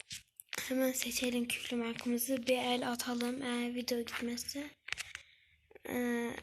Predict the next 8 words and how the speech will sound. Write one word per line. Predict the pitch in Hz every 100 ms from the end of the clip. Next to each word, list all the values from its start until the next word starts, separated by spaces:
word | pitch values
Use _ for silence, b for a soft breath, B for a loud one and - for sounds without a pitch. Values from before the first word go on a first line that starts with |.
| - - - - - -
hemen | 285 254 254 247
küflü | - - 254
markamızı | 247 240 254 240 247
alalım. | 240 233 233 240 262
Seç. | - 254 247 262 - - - - - - _ _ _ _ _
Gerçekten | 262 254 247 247 262
çok | - 254 254
güzel. | 233 240